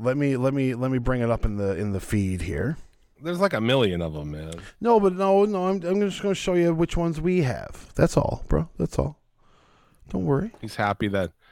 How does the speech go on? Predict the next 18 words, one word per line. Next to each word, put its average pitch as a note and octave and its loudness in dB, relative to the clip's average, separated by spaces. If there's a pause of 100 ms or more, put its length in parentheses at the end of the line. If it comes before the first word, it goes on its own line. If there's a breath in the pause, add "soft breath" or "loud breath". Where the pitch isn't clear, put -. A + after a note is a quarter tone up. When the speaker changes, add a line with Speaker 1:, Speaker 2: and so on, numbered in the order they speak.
(340 soft breath)
Speaker 2:
they G#2+ 0
had G#2+ -2
something G2 -2
before F#2+ -8
us A#2+ -12
for F#2 -14
once. G2+ -16 (280)
Speaker 1:
E-, C#3 -2
exactly. C3 -2 (920 loud breath)
You E3 -2
got, F#3 4
you F3 0
gotta, E3 4
you C3+ -4
gotta F3 2
give C#3 0
me C3 0
this. - -12